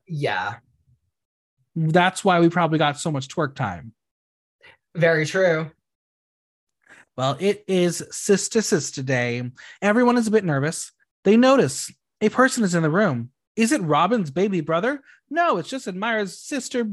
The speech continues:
Speaker 2: beardless now. Still hot, still bangable.
Speaker 1: But does look very different.
Speaker 2: Very different, very, very different.
Speaker 1: Very, very different.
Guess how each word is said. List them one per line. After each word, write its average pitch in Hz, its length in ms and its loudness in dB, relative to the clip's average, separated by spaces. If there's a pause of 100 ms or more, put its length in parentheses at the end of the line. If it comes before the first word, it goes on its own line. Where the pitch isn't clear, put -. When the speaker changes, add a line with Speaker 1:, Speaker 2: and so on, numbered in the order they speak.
(240)
Speaker 2:
beardless 233 440 -2
now. 135 440 -4 (200)
Still 262 360 0
hot, 226 400 0
still 170 240 0
bangable. 104 480 -6 (840)
Speaker 1:
But 269 200 2
does 285 200 4
look 440 160 2
very 349 240 4
different. 139 600 -2
Speaker 2:
Very 156 320 2
different, 120 360 -4
very, 123 180 -2
very 110 180 -2
different. 107 260 -6
Speaker 1:
Very, 226 140 0
very 226 220 -4
different. 160 540 -8